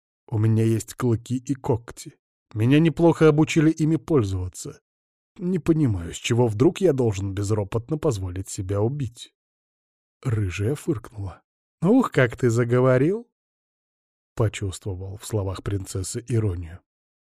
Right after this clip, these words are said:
«Клыки и когти у тебя, может, и есть, — сказала Норма, — а вот мозгов совсем нет». Ухмыльнулась.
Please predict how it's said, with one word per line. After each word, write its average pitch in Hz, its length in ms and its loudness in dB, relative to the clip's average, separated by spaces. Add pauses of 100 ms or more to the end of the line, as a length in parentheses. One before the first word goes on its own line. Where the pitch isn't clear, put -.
(340)
«Клыки 170 460 2
и 175 40 4
когти - 380 2
у 160 60 4
тебя, 156 300 4
может, 156 400 2
и 156 40 2
есть, — 156 880 -4 (160)
сказала 98 520 -2
Норма, — 95 440 -8 (460)
а 160 180 4
вот 165 220 4
мозгов 170 600 -2 (100)
совсем 123 680 -2
нет». 87 280 -8 (840)
Ухмыльнулась. 123 1080 -4